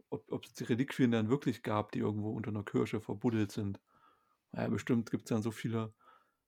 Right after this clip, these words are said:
so viele Gebeine von irgendwelchen Heiligen. Ich mein, äh, die hatten halt keine drei Arme, aber es ist halt, überall ist halt irgendwas vergraben davon.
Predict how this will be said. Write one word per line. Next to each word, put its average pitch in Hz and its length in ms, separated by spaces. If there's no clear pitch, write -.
so 110 80
viele 117 200
Gebeine 120 480
von - 180
irgendwelchen 107 440
Heiligen. 117 320
Ich 104 100
mein, 110 220
äh, - 180
die - 40
hatten 143 140
halt 147 140
keine 110 200
drei 110 240
Arme, 104 380
aber 110 160
es 110 120
ist - 180
halt, 123 160
überall 127 400
ist - 160
halt 120 140
irgendwas 120 300
vergraben 120 460
davon. - 240